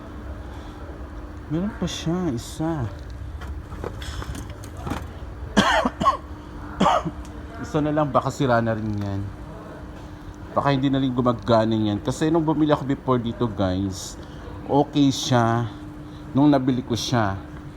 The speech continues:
Pero hindi na siya okay. After ko nang mag-, eh, ito pala. Meron siya. Twenty-nine shit. My God. Balikan natin yan. Ito, ito, oh, tripod. Balikan natin soon.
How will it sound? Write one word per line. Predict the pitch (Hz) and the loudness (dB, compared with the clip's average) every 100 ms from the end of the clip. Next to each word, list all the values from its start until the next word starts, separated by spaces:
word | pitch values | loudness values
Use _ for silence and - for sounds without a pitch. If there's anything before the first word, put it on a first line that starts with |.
| - - - | -14 -14 -2
Pero | 131 131 | 2 4
hindi | 139 127 135 | 2 2 2
na | 131 | 2
siya | 135 | 2
okay. | 87 117 110 - 107 101 101 101 - - - - - | 0 0 -2 -2 0 0 -2 -4 -8 -14 -12 -10 0
After | 123 - 131 127 | 0 2 2 2
ko | 127 | 2
nang | 120 123 120 123 123 113 120 | 2 2 2 2 0 -2 -2
mag-, | 110 123 151 | 4 4 4
eh, | 175 | 0
ito | 165 | -2
pala. | - 165 143 160 170 165 | -2 0 0 0 0 0
Meron | 147 147 156 147 | 0 0 -2 -4
siya. | - 156 160 151 185 180 165 - 147 | -4 -2 -2 -2 -4 -4 -6 -2 0
Twenty-nine | 156 156 156 160 151 | 2 2 2 2 0
shit. | - 156 156 - | -2 0 0 -2
My | 147 | -2
God. | 127 147 147 135 - - - - - - - - - - - - - - - - - 127 | 0 0 0 -2 -6 -12 -14 -14 -12 -10 -10 -12 -14 -16 -14 -14 -14 -14 -14 -12 -8 -2
Balikan | 143 165 156 | 2 6 6
natin | 156 156 156 | 6 6 6
yan. | 151 127 107 104 | 8 6 6 4
Ito, | - 143 127 - | 4 4 6 2
ito, | 104 143 | 2 2
oh, | 123 120 127 | 4 4 2
tripod. | - 120 123 - 110 95 - - - - - - - - - | 2 2 2 2 2 2 0 -6 -8 -14 -16 -14 -14 -12 0
Balikan | 120 147 151 | 2 6 8
natin | 143 139 143 135 | 6 6 2 2
soon. | - 117 95 90 | 2 2 4 2